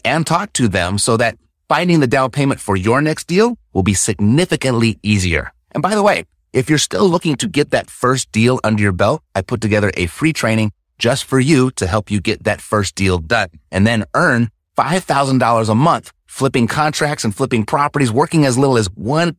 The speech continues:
hour a day. And you can access it at mattsfreetraining dot com. A down payment is an initial payment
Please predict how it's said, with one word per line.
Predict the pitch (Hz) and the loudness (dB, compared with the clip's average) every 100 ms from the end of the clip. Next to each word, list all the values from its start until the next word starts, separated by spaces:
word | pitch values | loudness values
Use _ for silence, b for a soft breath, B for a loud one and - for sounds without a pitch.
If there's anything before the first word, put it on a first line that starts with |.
| - | -4
hour | 139 135 127 | -2 0 0
a | 113 | -2
day. | 110 90 143 135 92 - _ _ - | -4 0 0 0 -2 -8 _ _ -4
And | 104 | 0
you | 117 | 0
can | 120 - | 0 -2
access | 143 170 - 127 | -2 -2 -2 -2
it | 135 - | -2 -2
at | 117 117 - | -2 -2 -4
mattsfreetraining | 101 127 147 - - _ - 135 131 131 - - 113 113 110 107 | -2 -2 -2 -6 -10 _ -2 0 0 -2 -8 -4 -2 0 0 -2
dot | - 90 - - | -2 -4 -4 -8
com. | 101 78 - _ _ _ _ - | -6 -6 -8 _ _ _ _ -6
A | 123 | -2
down | 151 185 | 0 0
payment | 190 160 104 - _ - | 0 -2 -2 -6 _ -2
is | 120 127 | 0 2
an | 127 | 2
initial | 123 139 185 170 | 2 2 2 0
payment | 135 - 82 95 | -4 -4 -4 -4